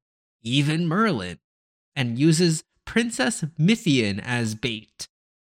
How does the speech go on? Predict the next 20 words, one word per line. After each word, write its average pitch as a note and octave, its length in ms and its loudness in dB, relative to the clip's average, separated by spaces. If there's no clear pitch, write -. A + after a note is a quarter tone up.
Um, A#2+ 380 0
I C#3 120 0
really F3+ 340 4
like E3+ 260 0
how - 180 -4
they C3 140 0
say C#3+ 280 -2
Princess C#3+ 400 -4
Mythian E3 760 -4
like A#2+ 220 -4
we're A#2+ 120 2
just B2+ 220 0
supposed C3 260 -6
to A#2+ 40 -4
know A#2 260 -4
who C3 180 -2
the A2 100 -4
fuck - 300 -8
that A2 200 -2
is. F#3 520 -4